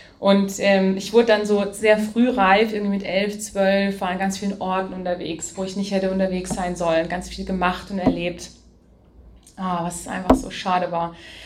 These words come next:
Und, äh, mit zwölf, ähm, hab ich mich, war ich auf einer Feier,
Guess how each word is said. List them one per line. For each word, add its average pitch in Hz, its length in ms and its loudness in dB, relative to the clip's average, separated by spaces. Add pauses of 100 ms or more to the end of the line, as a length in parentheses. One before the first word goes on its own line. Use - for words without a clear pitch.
(300)
Und, 214 380 2
äh, 202 160 4
mit 196 220 -2
zwölf, 240 920 2 (180)
ähm, 196 640 -4
hab 202 120 -6
ich 208 120 -6
mich, 214 320 -4
war 180 100 0
ich 185 60 -2
auf 202 160 -8
einer 175 180 -10
Feier, 220 520 -2